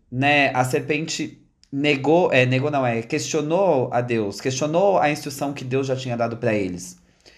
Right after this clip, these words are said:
E as-, ainda assim eles caíram. E, e no nosso dia a dia também tem diversas ofertas, né? E que nos fazem sair da fidelidade divina e quebrar a harmonia que a gente já tem com Cristo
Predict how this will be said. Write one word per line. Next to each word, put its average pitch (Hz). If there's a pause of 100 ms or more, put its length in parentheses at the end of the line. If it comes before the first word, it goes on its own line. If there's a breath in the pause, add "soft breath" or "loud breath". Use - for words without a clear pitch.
(120 soft breath)
E 131
as-, 139
ainda 139
assim 139
eles 139
caíram. 143 (340 loud breath)
E, 131
e 139
no 143
nosso 151
dia 143
a 131
dia 156
também 160
tem 123
diversas 120
ofertas, 101
né? 95
E 101
que -
nos 123
fazem 131
sair 135
da 151
fidelidade 127
divina 120 (540 loud breath)
e 113
quebrar 131
a 147
harmonia 131
que 123
a 127
gente 127
já 127
tem 120
com 135
Cristo 135